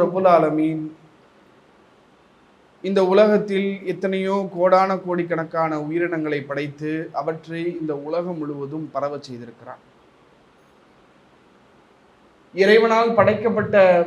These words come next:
படைப்புகளிலேயே மிகச் சிறந்த, மேன்மையான, கண்ணியத்திற்குரிய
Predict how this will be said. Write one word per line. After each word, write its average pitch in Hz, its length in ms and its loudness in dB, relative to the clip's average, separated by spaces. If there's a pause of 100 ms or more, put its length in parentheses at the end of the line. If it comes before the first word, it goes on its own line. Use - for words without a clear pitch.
படைப்புகளிலேயே 170 960 -2 (2000)
மிகச் 220 320 4
சிறந்த, 226 360 2 (1000)
மேன்மையான, 214 680 0 (640)
கண்ணியத்திற்குரிய 202 960 2